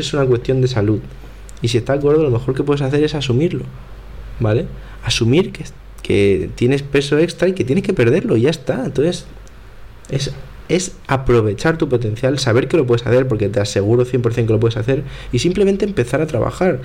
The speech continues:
¿Y cómo se empieza? Tienes que tomar conciencia de qué comida es la sana y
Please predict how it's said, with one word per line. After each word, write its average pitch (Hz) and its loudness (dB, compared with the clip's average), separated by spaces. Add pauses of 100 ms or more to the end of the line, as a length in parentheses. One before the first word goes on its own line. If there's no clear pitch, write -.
(160)
¿Y 131 2
cómo 180 4
se 185 0
empieza? 156 0 (1300)
Tienes 165 4
que 175 0
tomar 135 2
conciencia 147 0
de 127 4
qué 131 0
comida 131 4
es 131 4
la 110 0
sana 127 2
y 107 2